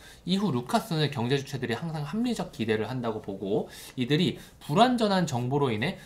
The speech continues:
잘못된 판단. 자, 합리적 기대라는 것은 어떠한 판단의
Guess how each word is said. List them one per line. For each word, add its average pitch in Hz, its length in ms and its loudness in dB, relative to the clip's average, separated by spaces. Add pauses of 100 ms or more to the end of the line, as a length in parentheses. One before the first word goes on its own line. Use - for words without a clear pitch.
잘못된 208 600 0
판단. 175 420 -2 (1000)
자, - 260 -10 (800)
합리적 226 480 0
기대라는 123 500 2
것은 98 720 -4 (4000)
어떠한 135 680 0 (1900)
판단의 175 800 0